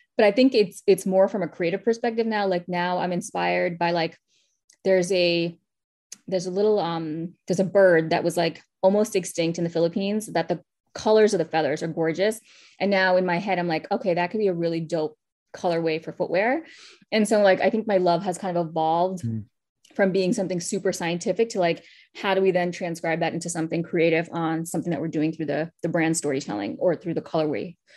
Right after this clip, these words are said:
Speaker 1: stories that we have. So still in love with science, um, still haven't figured it out. But I think even from a materials perspective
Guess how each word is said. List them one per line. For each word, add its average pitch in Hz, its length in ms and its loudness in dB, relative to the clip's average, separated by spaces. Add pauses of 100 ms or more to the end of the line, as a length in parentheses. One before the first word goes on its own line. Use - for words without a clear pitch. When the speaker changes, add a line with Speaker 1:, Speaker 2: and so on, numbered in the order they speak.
(220)
Speaker 1:
stories 95 380 -4
that - 100 -10
we 139 100 -6
have. - 260 -10
So 165 440 2 (520)
still 240 320 4
in 247 80 6
love 196 160 4
with 180 140 -2
science, 170 500 -4
um, 160 380 0
still - 160 0
haven't 185 220 -2
figured 165 240 0
it 156 40 0
out. 147 220 -4
But - 100 0
I 196 120 6
think 254 240 2
even 247 220 4
from 254 120 2
a 196 40 2
materials 185 560 2
perspective 160 600 -4